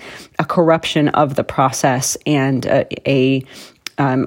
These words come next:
blasphemous <laughs> reflection of people's respect for the rule of law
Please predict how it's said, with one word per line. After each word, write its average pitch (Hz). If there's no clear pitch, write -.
blasphemous 151
<laughs> 165
reflection 151
of 139
people's 147
respect -
for -
the 143
rule 139
of 135
law 135